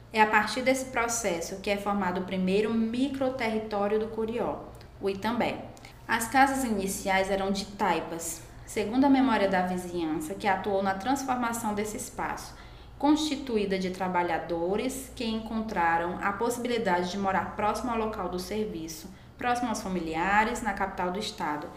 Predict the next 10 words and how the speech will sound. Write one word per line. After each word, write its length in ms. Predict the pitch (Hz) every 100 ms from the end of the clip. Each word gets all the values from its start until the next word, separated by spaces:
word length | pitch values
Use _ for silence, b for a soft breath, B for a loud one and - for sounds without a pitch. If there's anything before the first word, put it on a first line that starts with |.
| B B B 247
entre 280 | 247 269
tantos 720 | 269 - 277 294 359 311 285 220
outros 360 | 196 202 202
fatores 560 | - 214 - 185 175 175
que 140 | 190
resultam 640 | 202 214 214 180 175 208 202
no 140 | 196
processo 540 | 208 196 - 175 180
da 260 | 185 180 180
migração. 720 | 220 214 208 226 - 160 151